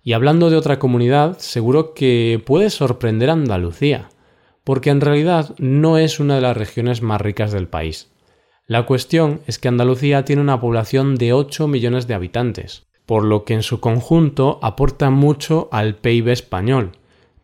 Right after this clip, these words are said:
pero en realidad no es una región próspera si analizamos el pib en relación al número de habitantes.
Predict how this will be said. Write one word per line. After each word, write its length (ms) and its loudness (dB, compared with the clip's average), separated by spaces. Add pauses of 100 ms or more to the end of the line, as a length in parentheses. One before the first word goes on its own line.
(140)
pero 480 4
en 220 -2
realidad 560 2
no 140 -2
es 100 -4
una 160 2
región 480 0
próspera 720 -2
si 240 -4
analizamos 720 0
el 240 -2
pib 640 2
en 240 -2
relación 580 0
al 160 2
número 320 2
de 80 -2
habitantes. 760 -6